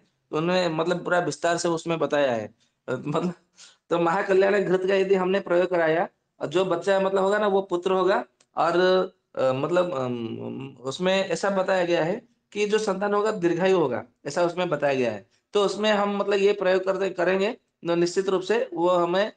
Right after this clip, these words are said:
मतलब, अ, फायदा करेगा। ठीक उसी तरह <clears throat> और भी मतलब एक औषधि है जिसका नाम है बृहद कल्याण घृतम।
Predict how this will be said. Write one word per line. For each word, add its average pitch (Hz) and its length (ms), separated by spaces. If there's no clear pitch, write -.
मतलब, 165 460
अ, 135 200
फायदा 175 200
करेगा। 123 360
ठीक 233 160
उसी 240 180
तरह 214 340
<clears throat> 160 500
और 175 160
भी 226 180
मतलब 214 280
एक 196 100
औषधि 180 420
है 208 160
जिसका 175 320
नाम 208 220
है 208 140
बृहद 190 300
कल्याण 185 420
घृतम। 165 380